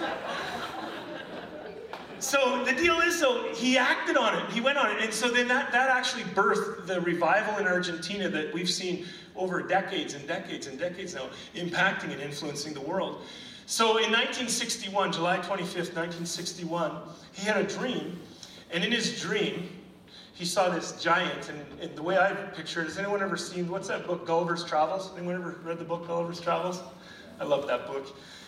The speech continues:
Anyway, he, he had a, a vision almost like Gulliver's Travels, where there's this giant, and it's, it's, it's stuck to the ground, and it can't get up. And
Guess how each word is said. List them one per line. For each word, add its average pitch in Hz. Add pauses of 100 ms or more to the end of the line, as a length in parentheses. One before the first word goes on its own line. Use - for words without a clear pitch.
Anyway, 190
he, 190
he 220
had 233
a, -
a -
vision 240
almost 196
like 165
Gulliver's 170
Travels, 160
where 151 (320)
there's 175
this 156
giant, 185 (140)
and 156
it's, -
it's, 151
it's -
stuck -
to 185
the 170
ground, 175
and 156
it -
can't 180
get 160
up. 180
And 170